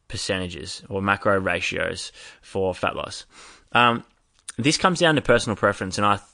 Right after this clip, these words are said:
I'm sure I've mentioned it on the show before, but once your protein and your calorie intake is set, in my eyes, the carbohydrate and fat ratio is,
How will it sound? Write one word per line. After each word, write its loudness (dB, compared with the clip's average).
I'm -2
sure 6
I've 6
mentioned 0
it 2
on 0
the -2
show 2
before, 2
but 2
once 6
your 4
protein 4
and -2
your -2
calorie 0
intake -2
is -10
set, 2
in -4
my 6
eyes, 6
the -2
carbohydrate 2
and -10
fat -2
ratio -2
is, -10